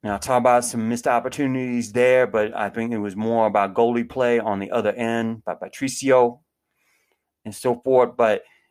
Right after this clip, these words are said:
they just did not have, the Wolves did not, didn't have the chances.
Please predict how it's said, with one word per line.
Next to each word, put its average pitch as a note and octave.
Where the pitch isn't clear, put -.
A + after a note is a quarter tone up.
they G#2+
just A#2
did C3+
not C3+
have, B2+
the B2
Wolves C3+
did C#3+
not, C#3
didn't D#3
have D#3
the C3
chances. F3